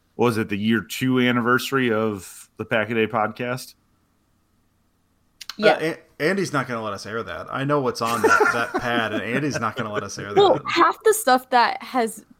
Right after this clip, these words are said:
Speaker 2: been recorded is stuff that we do not say when we
Speaker 3: Correct.
Speaker 2: are on
Speaker 3: Yeah.
Speaker 2: or I should,
Speaker 3: Correct.
Speaker 2: let me rephrase. Let me back up. Stuff that you guys say before we start recording.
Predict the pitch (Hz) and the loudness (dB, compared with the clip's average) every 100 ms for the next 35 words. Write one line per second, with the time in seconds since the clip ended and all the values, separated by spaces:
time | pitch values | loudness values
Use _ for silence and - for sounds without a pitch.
0 | _ _ _ _ 226 226 208 196 - 190 | _ _ _ _ -6 -4 -4 -4 -6 -4
1 | 220 277 269 202 - - - - _ _ | -2 -4 -4 -6 -8 -10 -14 -18 _ _
2 | _ _ _ _ - _ - - 208 196 | _ _ _ _ -20 _ -16 -4 -4 -2
3 | 190 190 180 156 180 175 165 - - 175 | -2 -2 -8 -6 -4 0 0 -2 -4 -2
4 | 165 156 165 160 160 156 156 123 - - | -2 -4 -6 -6 -6 -4 0 0 0 -6
5 | - 165 160 147 104 554 508 - - - | -12 -8 -2 0 4 4 4 0 -10 -2
6 | 294 247 - 285 285 277 254 - 190 - | 0 0 -2 -4 -4 -2 -2 -2 -4 -6
7 | - 196 190 190 190 - - _ _ _ | -4 -4 -2 -2 -2 -4 -12 _ _ _
8 | - 285 285 247 226 202 - _ _ _ | 0 0 2 4 4 2 -4 _ _ _
9 | _ _ _ _ 202 262 339 302 220 185 | _ _ _ _ 0 4 6 6 6 6
10 | 180 - 214 185 180 175 175 226 233 277 | 2 -2 -2 -2 -2 -4 -4 -8 -6 4
11 | 269 262 247 233 226 - 196 180 190 220 | 6 8 6 2 -2 0 0 0 -4 -4
12 | 190 175 180 226 196 - | -4 -4 -4 -6 -6 -12